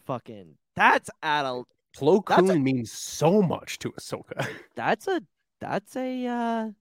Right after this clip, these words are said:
Speaker 1: that's out of left field. I like that one. My God, I can't think of really one. Uh,
Speaker 2: 'Cause we don't
Speaker 1: uh,
Speaker 2: know
Speaker 1: no,
Speaker 2: if,
Speaker 1: no, I'll,
Speaker 2: we
Speaker 1: I'll
Speaker 2: don't
Speaker 1: go
Speaker 2: know
Speaker 1: with,
Speaker 2: if his
Speaker 1: I'll
Speaker 2: death
Speaker 1: go with,
Speaker 2: is certain.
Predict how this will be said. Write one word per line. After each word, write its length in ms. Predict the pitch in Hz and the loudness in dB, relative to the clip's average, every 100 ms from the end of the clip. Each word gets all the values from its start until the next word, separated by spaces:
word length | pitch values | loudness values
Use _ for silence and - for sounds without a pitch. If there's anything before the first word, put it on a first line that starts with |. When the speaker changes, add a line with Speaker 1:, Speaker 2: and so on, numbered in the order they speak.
| _ _ _ _ _ _ _ _ - | _ _ _ _ _ _ _ _ -16
Speaker 1:
that's 180 | 214 | -10
out 140 | 440 427 | -6 -4
of 60 | |
left 260 | 165 127 104 | -2 -4 -4
field. 460 | - 185 160 90 - _ | -8 -4 -2 -4 -10 _
I 80 | 185 | -4
like 260 | 240 175 208 | 0 0 -2
that 180 | - 80 | -8 -12
one. 400 | 87 90 73 95 - - _ _ _ _ _ _ - | -12 -14 -16 -20 -20 -20 _ _ _ _ _ _ -12
My 160 | 294 277 | -10 -12
God, 300 | _ - 190 117 _ _ - | _ -20 -20 -20 _ _ -20
I 60 | |
can't 260 | 262 403 403 | -20 -20 -20
think 260 | - 139 131 | -20 -20 -20
of 60 | 113 | -18
really 240 | 117 113 107 | -12 -10 -10
one. 460 | 104 104 101 95 - _ _ _ _ - - _ _ _ _ | -10 -10 -10 -14 -18 _ _ _ _ -20 -20 _ _ _ _
Uh, 540 | - 147 143 131 117 104 | 0 2 4 2 0 -2
Speaker 2:
'Cause 160 | 160 160 | -2 2
we 100 | 247 | 6
don't 180 | 320 | 8
Speaker 1:
uh, 80 | 311 | 8
Speaker 2:
know 60 | 359 | 6
Speaker 1:
no, 80 | 339 | 4
Speaker 2:
if, 60 | |
Speaker 1:
no, 60 | 311 | 4
I'll, 240 | 285 285 | 8 8
Speaker 2:
we 80 | 262 | 8
Speaker 1:
I'll 120 | 254 | 8
Speaker 2:
don't 60 | 302 | 10
Speaker 1:
go 80 | 415 | 10
Speaker 2:
know 60 | 403 | 10
Speaker 1:
with, 40 | |
Speaker 2:
if 60 | 381 | 8
his 100 | 240 | 8
Speaker 1:
I'll 80 | |
Speaker 2:
death 100 | 262 | 10
Speaker 1:
go 40 | 285 | 8
with, 60 | 285 | 6
Speaker 2:
is 80 | - | 4
certain. 500 | 320 349 311 180 | 6 6 6 0